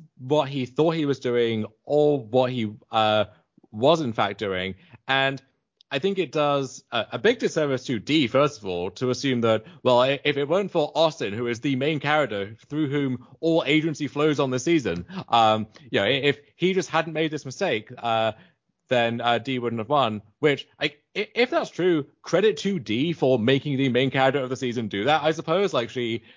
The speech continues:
she would have understood the assignment, uh, and the, the fact that people are so theoretically scandalized by that shows, I think, how, how soft our attitude towards, like,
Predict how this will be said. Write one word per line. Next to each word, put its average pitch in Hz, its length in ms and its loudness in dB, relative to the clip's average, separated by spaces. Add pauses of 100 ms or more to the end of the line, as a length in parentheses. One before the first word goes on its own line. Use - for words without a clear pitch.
she 131 140 -2
would 135 100 2
have 127 100 2
understood 143 380 -2
the 131 120 -2
assignment, 117 500 0 (260)
uh, 104 340 2
and 113 400 0 (300)
the, 156 120 0
the 143 100 -2
fact 160 260 0
that 147 220 -4
people 139 240 -6
are 120 100 0
so 117 560 0 (420)
theoretically 135 1080 -2 (360)
scandalized 127 840 -2
by 123 200 0
that 110 520 -4
shows, 131 380 -2
I 123 100 0
think, 127 200 -4
how, 113 600 0 (280)
how 139 260 0
soft - 560 -2 (120)
our 120 240 -4
attitude 120 440 -4
towards, 113 400 -4
like, 101 320 -4